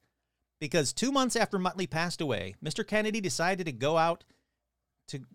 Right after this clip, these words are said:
decided to go, to get out his camera after spotting mysteriously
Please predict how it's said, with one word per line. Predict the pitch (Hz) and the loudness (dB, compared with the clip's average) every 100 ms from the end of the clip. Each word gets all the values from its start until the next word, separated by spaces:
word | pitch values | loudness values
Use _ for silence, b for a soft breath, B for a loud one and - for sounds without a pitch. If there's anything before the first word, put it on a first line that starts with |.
| _ - | _ -10
decided | 139 214 185 | 0 2 2
to | 151 | -2
go, | 120 113 160 190 - 143 | -6 -6 -2 -2 -6 -14
to | 139 | -12
get | 110 196 240 | -2 0 2
out | 147 110 | 0 0
his | 139 131 | -4 -2
camera | 131 117 120 127 170 | -2 -2 -2 -2 -4
after | 165 165 | -4 -4
spotting | - 170 170 147 | -2 0 0 -2
mysteriously | 127 190 208 226 202 226 214 | -4 -4 -4 -4 -4 -4 -4